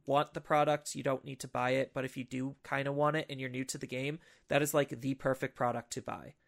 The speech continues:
So it, it's definitely really interesting on what they could potentially do with it.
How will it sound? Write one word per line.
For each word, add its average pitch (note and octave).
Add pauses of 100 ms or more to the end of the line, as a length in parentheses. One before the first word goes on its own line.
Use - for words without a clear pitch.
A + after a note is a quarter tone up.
(260)
So B2+
it, -
it's - (140)
definitely C#3+
really C#3
interesting E3 (400)
on C3 (880)
what D3+
they D#3+
could D3+
potentially D3+
do C3+
with C3
it. A#2+